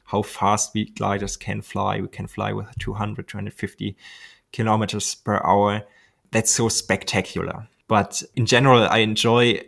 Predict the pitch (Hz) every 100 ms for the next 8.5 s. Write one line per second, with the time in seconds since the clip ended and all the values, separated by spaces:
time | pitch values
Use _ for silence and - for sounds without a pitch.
0 | _ _ _ 120 113 143 - - 113 104
1 | - - - - 120 110 113 117 127 -
2 | 113 113 107 - - 107 104 110 113 -
3 | - 104 131 135 117 - - 143 117 107
4 | - 110 - - - - - - _ -
5 | 113 127 135 - - - 104 107 - 113
6 | - 110 120 117 107 - 113 - 113 120
7 | 110 - 101 101 110 117 113 - - -
8 | - 104 101 104 127